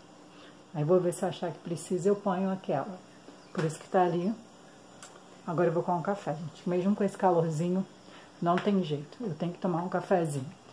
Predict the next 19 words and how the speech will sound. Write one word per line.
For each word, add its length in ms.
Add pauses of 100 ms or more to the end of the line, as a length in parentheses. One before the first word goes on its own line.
(480)
Eu 200
mandei 280
foto, 520
né, 240 (280)
né, 140
no 100
grupo 340
da 120
família, 460
que 100
sou 200
eu, 180
meu 140
marido 460 (880)
e 100
o 40
meu 220
filho, 440
né? 300